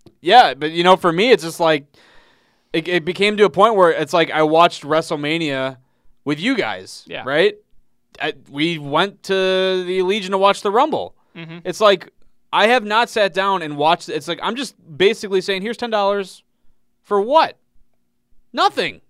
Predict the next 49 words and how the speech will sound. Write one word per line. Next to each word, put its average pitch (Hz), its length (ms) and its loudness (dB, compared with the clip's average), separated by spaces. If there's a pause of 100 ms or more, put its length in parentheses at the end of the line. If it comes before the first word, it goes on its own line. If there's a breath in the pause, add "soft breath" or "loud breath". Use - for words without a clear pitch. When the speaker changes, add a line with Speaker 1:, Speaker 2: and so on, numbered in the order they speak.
Speaker 2:
Yeah. 110 220 -10 (100)
Speaker 1:
So, 208 440 2 (320)
you 160 100 -4
know, 214 360 2
I 151 160 -4
get, 190 240 -6 (360 soft breath)
maybe, 208 460 2
maybe, 208 340 0
maybe 165 300 -4
part 202 240 4
of 220 80 0
it's 233 160 -2
slowly 190 540 -4
growing 208 300 -2
away 214 140 0
from 208 180 -8
wrestling. 220 340 -2
I 170 100 0
still 190 180 -2
feel 196 160 0
like 180 140 0
I 170 40 -2
have 170 120 -8
a 156 60 -10
pretty 175 200 -6
big 165 180 -4
love 156 220 -2
for 190 240 -2
it. 226 160 -8 (540 soft breath)
Um, 135 640 -2
I, 131 220 -4
I 123 80 -8
still 165 220 -4
love 151 200 0
going 143 240 -2
online 139 480 -4
and 131 100 -10
watching 131 280 -4
stuff. 143 200 -8
I - 40 -8
like 123 160 -8
being 131 140 -12
a 123 40 -12
part 131 200 -4
of 127 40 -10
the 123 80 -10
local 131 320 -4
shows, 151 280 -6
but 120 280 -10